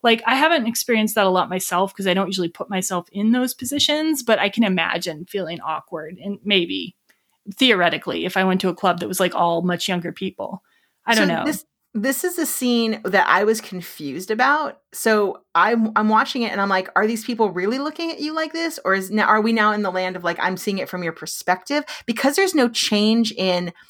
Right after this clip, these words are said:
Speaker 2: lighting. There's no change in fi-, camera angles.
Speaker 1: Mm-hmm.
Speaker 2: There's no, like, I couldn't tell. And this is the same problem I had when they were using Tracey Ullman,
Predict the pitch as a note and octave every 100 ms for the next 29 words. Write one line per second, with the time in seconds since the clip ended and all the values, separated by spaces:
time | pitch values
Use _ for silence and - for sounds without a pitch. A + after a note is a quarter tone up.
0 | _ - F3 F3+ A#3+ B3 A#3+ A#3 - E3+
1 | E3+ F#3+ F#3+ G#3 F#3 E3 D3 - G#3 A3
2 | - A#3 A#3+ G#3+ G#3+ A3 G#3+ G#3+ A#3+ F3+
3 | F#3+ A#3 - - G#3 - G#3+ - C#4+ C4
4 | A3 A#3 G#3 G#3+ - C#4+ B3+ A#3 G#3 F#3+
5 | F3 F3 E3+ F3 D#3+ D#3+ D#3+ - - D#3+
6 | - - D4+ G#3+